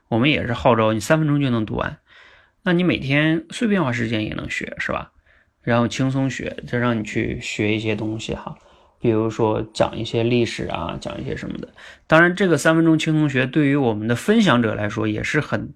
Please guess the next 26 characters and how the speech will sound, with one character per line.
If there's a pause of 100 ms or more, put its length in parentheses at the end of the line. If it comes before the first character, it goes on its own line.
大
的
一
个
挑
战， (540)
你
能
不
能
把
一
个
东
西， (460)
呃，
用
三
分
钟
的
东
西
把
它
给